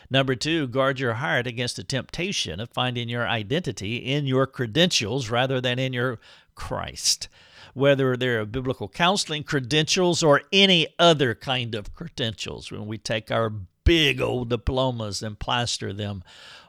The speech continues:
on our walls. There's nothing wrong with that, and if you have your diplomas on your wall, more power to you. But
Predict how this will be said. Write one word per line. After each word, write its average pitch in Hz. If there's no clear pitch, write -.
on 127
our 123
walls. 117
There's 156
nothing 175
wrong 165
with 127
that, 95
and 131
if 107
you 117
have 117
your 113
diplomas 120
on 117
your 117
wall, 120
more 127
power 165
to 202
you. -
But 143